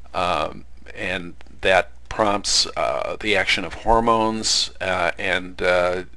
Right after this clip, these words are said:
uh, biochemical reactions required for plant growth.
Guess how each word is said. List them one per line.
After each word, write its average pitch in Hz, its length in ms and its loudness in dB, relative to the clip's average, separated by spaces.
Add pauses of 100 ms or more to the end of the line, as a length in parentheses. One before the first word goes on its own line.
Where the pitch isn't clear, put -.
uh, - 400 -6 (240)
biochemical 98 640 4
reactions 90 640 0
required 90 480 -4
for - 120 -8
plant 85 340 -8
growth. 92 360 0